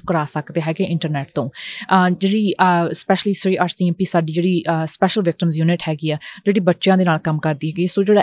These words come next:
anybody that's under the age of sixteen, ਜੇ ਉਹਨਾਂ ਦੀਆਂ ਤਸਵੀਰਾਂ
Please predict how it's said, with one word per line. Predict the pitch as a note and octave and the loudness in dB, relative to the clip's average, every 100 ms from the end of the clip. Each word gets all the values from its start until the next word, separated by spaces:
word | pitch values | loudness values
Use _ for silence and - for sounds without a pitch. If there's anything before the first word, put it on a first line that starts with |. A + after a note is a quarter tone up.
| - | 4
anybody | F#3+ G#3+ G3+ | 4 6 6
that's | F#3 F3 - - | 6 4 2 2
under | E3+ | 2
the | D#3+ E3 | 4 2
age | D#3+ | 2
of | D3+ E3 | 0 0
sixteen, | - - G3+ E4 - - F#3 | -2 2 2 2 -4 -12 2
ਜੇ | G#3 | 4
ਉਹਨਾਂ | - F#3+ G3+ | 6 6 6
ਦੀਆਂ | B3 A#3 | 4 2
ਤਸਵੀਰਾਂ | A3 F#3 F3 F3 F3 | 2 2 4 4 4